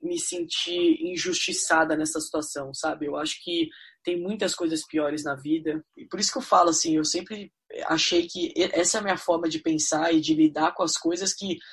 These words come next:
que fizeram eu conseguir sempre voltar depois de ter um momento difícil, assim, porque, meu, é muito fácil se, se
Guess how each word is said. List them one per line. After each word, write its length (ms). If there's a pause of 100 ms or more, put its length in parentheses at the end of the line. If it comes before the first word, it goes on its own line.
(280)
que 120
fizeram 800
eu 120
conseguir 580
sempre 340
voltar 600
depois 640
de 180
ter 100
um 80
momento 300
difícil, 500
assim, 280
porque, 440 (380)
meu, 180
é 120
muito 340
fácil 500
se, 380
se 540